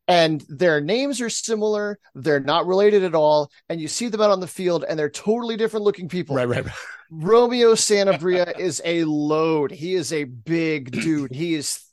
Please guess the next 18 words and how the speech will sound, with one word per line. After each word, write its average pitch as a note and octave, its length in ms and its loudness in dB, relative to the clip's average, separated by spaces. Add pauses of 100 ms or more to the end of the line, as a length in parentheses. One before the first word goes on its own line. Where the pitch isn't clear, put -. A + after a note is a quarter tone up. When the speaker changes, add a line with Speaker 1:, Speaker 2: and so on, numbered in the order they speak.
(100)
Speaker 1:
thick. F3+ 260 0
He's D#3 360 -4 (140)
Speaker 2:
Yeah. C3+ 120 -2
Speaker 1:
built. D#3 260 2
He's C#3 240 -6
a C3 40 -10
catcher, F#3 480 -2
first E3+ 280 -6
baseman, C#3+ 500 -2 (320)
and E3 160 0
he G#3 220 0
just F#3 280 -2
looks F3 280 0
strong. C#3 960 -2 (280)
And E3+ 140 -2
then F#3 120 6
Jose E3 380 2
Sanabria F#3 760 -2